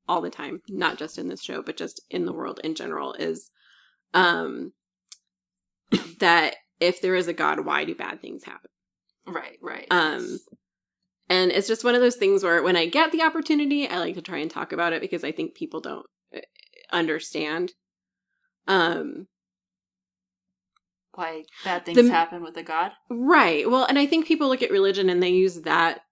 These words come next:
Speaker 1: particular argument as proving why religion is stupid and illogical. Um, if we have this omnipotent being watching over us, why would anything bad ever happen? So it's stupid for you to have faith in this thing and believe in this thing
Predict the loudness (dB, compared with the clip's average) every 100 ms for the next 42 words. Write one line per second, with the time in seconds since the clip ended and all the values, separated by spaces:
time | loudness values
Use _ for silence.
0 | _ _ -6 -6 -4 -6 -4 -2 0 0
1 | 0 -2 0 -2 -4 -6 -2 -2 0 0
2 | 0 -2 -4 -6 -6 -8 -6 -6 -6 -8
3 | -8 -8 -10 -14 -16 -18 -20 _ _ _
4 | _ -6 -2 -2 -2 -2 -2 -2 -2 -6
5 | -6 -8 -12 -16 -20 _ _ _ _ _
6 | _ -2 0 2 0 -2 -6 -4 2 4
7 | 4 4 2 0 0 2 2 0 0 2
8 | 2 2 0 -4 -6 -8 -4 -4 -4 -8
9 | -6 -2 -4 -4 -12 -10 -6 -6 -6 -6
10 | -6 -8 -8 -10 -10 -12 -10 -6 -6 -6
11 | -10 -10 -12 -14 -12 -10 -6 -6 -6 -8
12 | -12 -12 -6 -4 -4